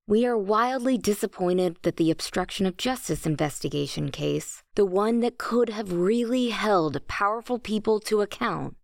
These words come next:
has gone nowhere. Most disturbing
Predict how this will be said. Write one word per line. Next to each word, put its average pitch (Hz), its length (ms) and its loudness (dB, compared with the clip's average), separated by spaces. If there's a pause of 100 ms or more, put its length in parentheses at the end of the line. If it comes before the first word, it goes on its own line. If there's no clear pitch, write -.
has 185 220 -4
gone 165 500 2
nowhere. 147 680 0 (560)
Most 208 320 2
disturbing - 720 0